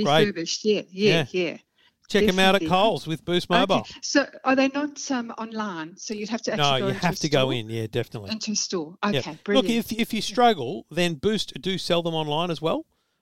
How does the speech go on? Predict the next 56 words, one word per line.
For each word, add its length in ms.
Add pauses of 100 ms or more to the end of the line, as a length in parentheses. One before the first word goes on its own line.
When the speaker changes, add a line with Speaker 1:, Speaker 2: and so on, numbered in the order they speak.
(140)
Speaker 1:
Um, 80 (340)
Speaker 2:
Uh-huh, 300
Speaker 1:
they 100
don't 140
have 120
the 60
Speaker 2:
uh-huh. 80
Speaker 1:
two 160
seventy-nine. 380
I 40
think 140
it 60
might 160
be 60
two 180
ninety-nine 500
tomorrow, 360
but 200 (480)
look, 140
it's 120
still 160
a 40
Speaker 2:
Mm-hmm. 100
Speaker 1:
pretty 140
good 100
deal. 260 (240)
Um, 300
Speaker 2:
Yes, 220
Speaker 1:
so, 80
Speaker 2:
it's 100
Speaker 1:
yeah, 80
Speaker 2:
very 140
good. 100
Speaker 1:
Boost, 320
Speaker 2:
Yeah. 100
Speaker 1:
boost 240
dot 140
com 200
dot 100
A 80
U, 160
they, 180
they 140
have 120
a 60
shop 420
and 140
they 80
sell 240
refurbished 500
phones 260
there. 140
And 120
they're 80
not 240
locked 260